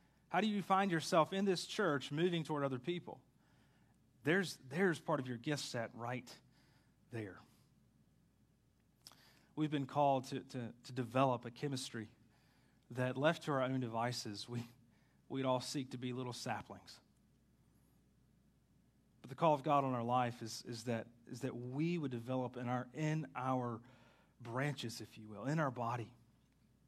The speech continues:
This desire to move the spotlight away from us and to shine it on other people.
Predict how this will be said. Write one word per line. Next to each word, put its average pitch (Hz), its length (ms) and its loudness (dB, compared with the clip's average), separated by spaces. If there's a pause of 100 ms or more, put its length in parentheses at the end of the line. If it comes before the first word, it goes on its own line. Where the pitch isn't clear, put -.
(1080)
This 135 140 -4
desire 135 580 2 (500)
to 147 80 0
move 160 260 4
the 151 80 0
spotlight 156 480 6
away 147 280 4
from 143 240 0
us - 440 -4 (580)
and 131 80 -6
to 120 60 -4
shine 139 420 2
it - 200 -8 (720)
on 123 180 -2
other 117 340 -2 (360)
people. 104 360 -12